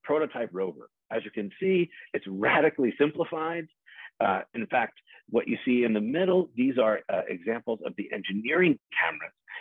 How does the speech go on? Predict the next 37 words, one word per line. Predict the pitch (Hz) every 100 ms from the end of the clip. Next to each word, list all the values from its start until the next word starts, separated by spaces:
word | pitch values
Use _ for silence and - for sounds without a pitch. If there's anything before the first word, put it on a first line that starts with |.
| - -
and | 113
the | 107
perspective, | - 110 - - 190 - 120 107 _ _ _ _ _ 107
uh, | 92 85
from | 113 104 104
the | 87 98 87 90
rover. | 101 139 226 139 95 -
From, | 104 -
so | 131
if | 117
you | 135
look | 180
at | 139
the | 117 -
images, | 254 202 95 87 -
what | 123
you're | 131
able | 143 131
to | 117 - -
see | 269 208 110 - - - -
are | 117 117 _ _ 107
the | -
front | - 185 -
wheels, | 135 139 92 104 - _ _ -
just | 170 160 160
as | 143
though | 120 117
you | 110 110
could | 110 - -
see | 185 120 113 -
in | 143 147
the | 139
actual | - 101 - 110 98 85
rover. | 90 78 58 - _ _ _ _ _ _ _ -
And | - 101 -
so, | 120 107 104 - - - - -
um, | 107 104